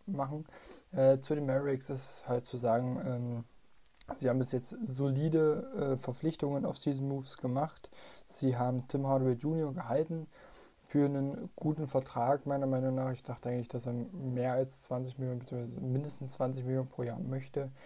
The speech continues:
Das ist jetzt nicht der Fall. Er hat jetzt vier Jahre,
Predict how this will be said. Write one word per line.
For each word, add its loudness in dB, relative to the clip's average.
Das -2
ist -2
jetzt -2
nicht 0
der 6
Fall. 6
Er 2
hat -8
jetzt -8
vier 2
Jahre, 2